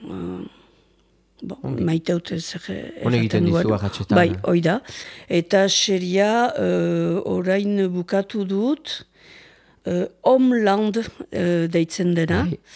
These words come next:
Speaker 1: Eh, bon.
Speaker 2: Serie famatua. Bai,
Speaker 1: Bai,
Speaker 2: bai.
Speaker 1: famatua, eta bon, eh, zortzi sasoina badie, me, egon litaizke behar nuen,
Speaker 2: Bai.
Speaker 1: eh, obliatuan
Speaker 2: Bai.
Speaker 1: ditzen, eh,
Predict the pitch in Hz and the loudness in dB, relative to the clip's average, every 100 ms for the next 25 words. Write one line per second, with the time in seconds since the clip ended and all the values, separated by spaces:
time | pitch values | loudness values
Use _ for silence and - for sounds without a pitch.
0 | - - - - - 151 147 147 147 156 | -20 -20 -20 -12 -6 -2 -2 -2 -2 -4
1 | - - - - - _ 247 _ _ _ | -6 -8 -12 -14 -18 _ -20 _ _ _
2 | 170 170 226 214 - 107 95 92 95 87 | -12 -12 -12 -20 -12 -6 -4 -4 -4 -6
3 | - 101 _ _ - 98 95 170 101 - | -10 -18 _ _ -12 -6 0 0 0 -6
4 | 202 - 190 175 170 185 185 196 180 170 | -14 -6 -2 -2 -2 0 2 2 0 -2
5 | 160 165 160 156 151 170 190 _ _ _ | 0 0 0 0 -4 -6 -12 _ _ _
6 | - - - _ _ - - - 208 185 | -14 -14 -14 _ _ -20 -8 -4 -2 -2
7 | - 196 185 175 175 160 180 - 180 170 | -2 0 2 4 2 2 -2 0 0 2
8 | 160 175 214 202 160 - - - - - | 0 2 2 2 0 -4 -20 -20 -20 -10
9 | 202 180 185 190 196 180 175 165 160 190 | -2 2 2 0 -2 -4 0 -2 0 -2
10 | 180 180 175 190 190 190 190 180 180 190 | 2 2 2 2 4 4 4 4 4 2
11 | 185 185 185 196 190 - - 202 196 185 | 2 2 2 2 0 0 0 2 4 4
12 | 175 165 165 | 2 0 -2